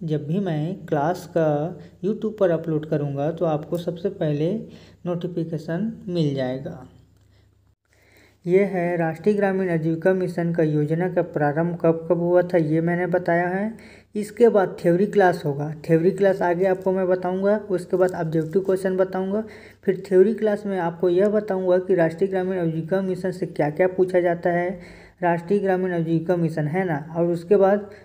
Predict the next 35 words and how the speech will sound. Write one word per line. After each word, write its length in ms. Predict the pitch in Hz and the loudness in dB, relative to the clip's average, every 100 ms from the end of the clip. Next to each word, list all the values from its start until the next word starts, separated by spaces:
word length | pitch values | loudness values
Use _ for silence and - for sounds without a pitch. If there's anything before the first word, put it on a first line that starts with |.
| _ | _
स्वर्ण 360 | - 208 220 208 | -2 0 2 0
जयंती 360 | 190 180 170 185 | 0 0 0 -4
स्वरोजगार 600 | 180 214 208 185 180 170 | 2 4 4 4 2 2
योजना 300 | 165 156 170 | 0 -2 -4
से 160 | 170 180 | -4 -4
क्या 240 | - 147 | 0 0
क्या 160 | 156 214 | 2 2
प्रश्न 380 | 214 185 185 175 | 4 2 0 -2
पूछे 340 | 175 165 175 | -2 0 2
जा 120 | 160 | 0
सकते 340 | 156 160 156 175 | 0 -4 -4 -2
हैं, 60 | 165 | 2
ये 200 | 156 160 | 2 2
भी 160 | 175 | 2
मैं 240 | 190 175 196 | 2 0 -2
इस 220 | 202 - | -4 0
वीडियो 240 | 156 151 | 2 2
में 160 | 147 185 | 2 0
बताने 380 | 175 170 143 143 | -2 -2 -2 -2
वाला 260 | 135 131 | -4 -4
हूँ। 160 | 131 131 - - - - | -6 -10 -14 -20 -16 2
जो 140 | 196 | 6
लोग 220 | 220 214 | 6 4
चैनल 280 | 202 180 196 | 0 -2 -2
पर 160 | 196 170 | -2 0
नए 200 | 165 175 | 0 2
हैं 200 | 196 202 | 2 2
तो 100 | 180 | 2
जल्दी 300 | 156 160 175 | 2 2 2
से 140 | 196 180 | 2 2
वीडियो 260 | 160 160 | 2 2
को 140 | 160 165 | 2 0
सब्सक्राइब 500 | 160 151 165 170 165 | -2 0 2 2 2
कर 100 | 190 | 0
लीजिएगा 600 | 202 202 196 185 185 | 2 2 2 2 2